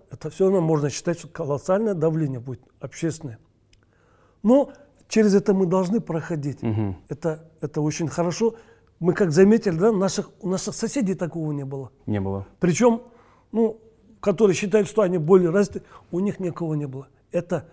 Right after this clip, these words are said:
Speaker 1: как раз-таки для оздоровления, мне кажется, для общества, чтобы общество уже знали.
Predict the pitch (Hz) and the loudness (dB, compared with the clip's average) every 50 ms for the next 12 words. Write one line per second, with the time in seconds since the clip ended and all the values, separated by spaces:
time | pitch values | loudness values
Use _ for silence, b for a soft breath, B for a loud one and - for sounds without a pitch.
0 | b b b - 147 - - 180 165 - - 156 151 - 143 131 - _ 131 139 | b b b -12 -10 -6 -4 -4 -4 -4 -6 -10 -10 -10 -12 -16 -14 _ -6 -4
1 | 147 139 131 143 123 131 135 147 143 147 143 156 170 190 185 165 143 110 - b | -4 -4 -4 -6 -6 -4 -4 -4 -4 -4 -4 -4 -2 -2 -2 -4 -6 -10 -12 b
2 | b b b b b - 147 127 - - 143 - - 143 139 165 160 - - B | b b b b b -10 -8 -8 -8 -10 -12 -12 -10 -6 -6 -6 -6 -6 -10 B
3 | B B B B - - 147 190 196 180 - - - 202 175 156 170 165 143 170 | B B B B -10 -8 -4 -2 -2 -2 -2 -4 -2 -2 0 0 0 0 2 2
4 | 196 190 175 151 135 110 | 2 2 2 0 -4 -8